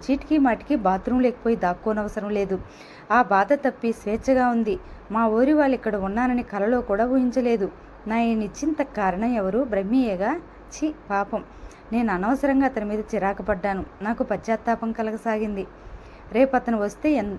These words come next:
ఎంతో బాగా మాట్లాడాలని నిర్ణయించుకున్నాను. మొదటి రోజున సన్నగా, పొట్టిగా, పిట్టలా ఉన్న ఆమె శరీరాకారం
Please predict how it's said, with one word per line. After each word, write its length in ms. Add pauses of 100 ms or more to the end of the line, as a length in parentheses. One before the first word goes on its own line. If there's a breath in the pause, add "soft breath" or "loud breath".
(440 loud breath)
ఎంతో 260
బాగా 380
మాట్లాడాలని 840
నిర్ణయించుకున్నాను. 920 (1600 loud breath)
మొదటి 320
రోజున 380
సన్నగా, 460
పొట్టిగా, 540
పిట్టలా 500
ఉన్న 180
ఆమె 180
శరీరాకారం 840